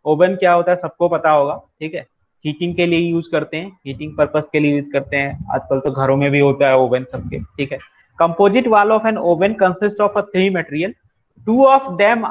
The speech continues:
are known, ठीक है, उसमें से दो की जो thermal conductivity है वो हमें पता है, ठीक है। उसमें से दिया हुआ है, जो thermal connectivity है एक material की, वो केए की value दी हुई है twenty watt per meter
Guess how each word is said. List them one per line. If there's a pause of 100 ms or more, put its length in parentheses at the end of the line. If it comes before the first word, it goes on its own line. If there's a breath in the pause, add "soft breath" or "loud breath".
are
known, (1000)
ठीक
है, (600)
उसमें
से
दो
की
जो (120)
thermal
conductivity
है (460)
वो
हमें
पता
है, (240)
ठीक
है। (420)
उसमें
से
दिया
हुआ
है,
जो (140)
thermal
connectivity
है
एक
material
की,
वो (140)
केए
की
value
दी
हुई
है
twenty
watt (140)
per (420)
meter